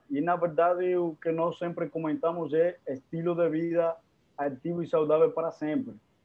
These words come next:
Porque dieta é uma, algo que começa, tem prazo de início e tem prazo de, eh, finalizar. E aí, quando volta,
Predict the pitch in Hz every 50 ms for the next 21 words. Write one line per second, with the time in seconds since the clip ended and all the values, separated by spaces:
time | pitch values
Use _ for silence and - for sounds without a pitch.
0 | _ _ _ _ - 123 117 147 143 135 135 139 147 160 170 185 202 202 - 160
1 | 151 151 147 151 160 160 165 165 165 160 151 147 - _ - 143 151 160 147 143
2 | 147 131 135 123 - 135 131 143 151 170 165 165 - 185 175 - 147 143 139 135
3 | - 156 165 165 165 - 175 170 170 170 175 185 196 180 - 208 202 196 170 175
4 | 175 180 180 175 - 170 175 165 - 180 175 170 170 170 175 170 170 _ _ _
5 | _ _ _ _ _ _ - 139 139 135 131 - 151 147 156 156 156 151 147 151
6 | - 139 123 113 - _ _ _ _ _ 151 139 143 135 135 143 151 147 - 165
7 | 170 170 170 165 156 143 127 147 175 - 233 226 - 202 208